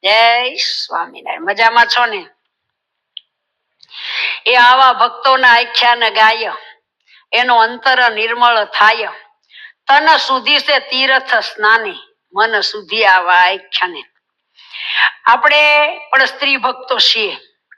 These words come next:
અને મહારાજના યોગમાં આવીને કેવા કેવા સ્ત્રી ભક્તો થઈ ગયા,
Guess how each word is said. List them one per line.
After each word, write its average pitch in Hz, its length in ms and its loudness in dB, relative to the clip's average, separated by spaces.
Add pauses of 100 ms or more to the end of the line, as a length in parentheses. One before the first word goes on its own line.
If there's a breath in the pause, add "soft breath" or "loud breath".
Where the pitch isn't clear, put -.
(300 soft breath)
અને 277 120 4
મહારાજના 285 580 4
યોગમાં 269 420 0
આવીને 277 280 -2
કેવા 262 340 0
કેવા 254 360 0
સ્ત્રી 269 460 -4
ભક્તો 220 480 -4
થઈ 240 260 -4
ગયા, 247 300 2